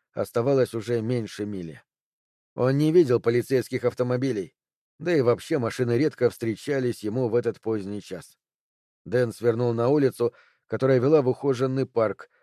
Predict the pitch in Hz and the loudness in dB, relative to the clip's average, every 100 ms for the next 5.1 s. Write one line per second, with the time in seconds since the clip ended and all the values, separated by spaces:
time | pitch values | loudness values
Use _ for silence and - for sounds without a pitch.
0 | _ _ - 90 139 156 139 131 120 139 | _ _ -10 -2 0 0 0 0 0 0
1 | 139 131 - 117 139 127 123 120 110 120 | 0 0 -2 -2 0 0 -2 -2 -4 -6
2 | 123 143 113 104 120 110 98 107 107 - | -2 0 0 -2 -6 -6 -10 -10 -12 -10
3 | 80 - - _ _ _ _ _ _ _ | -14 -14 -20 _ _ _ _ _ _ _
4 | _ 117 123 107 107 113 - 127 143 127 | _ 0 0 0 -4 -4 0 2 0 0
5 | 120 | -4